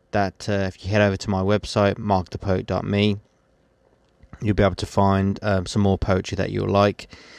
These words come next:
Um, and if you, uh, wanted to, um, buy one of my other books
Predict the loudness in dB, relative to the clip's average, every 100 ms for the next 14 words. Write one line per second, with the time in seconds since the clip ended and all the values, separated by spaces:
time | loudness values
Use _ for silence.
0 | -20 _ _ 6 8 8 6 2 0 -2
1 | 2 4 4 2 0 -6 -6 -2 -2 0
2 | 2 0 -2 -2 2 2 0 -6 -10 -6
3 | -4 -4 -4 -8 -14 _ 0 4 6 6
4 | 2 0 -2 0 -2 -2 -2 -4 -4 _
5 | -12 -10 -12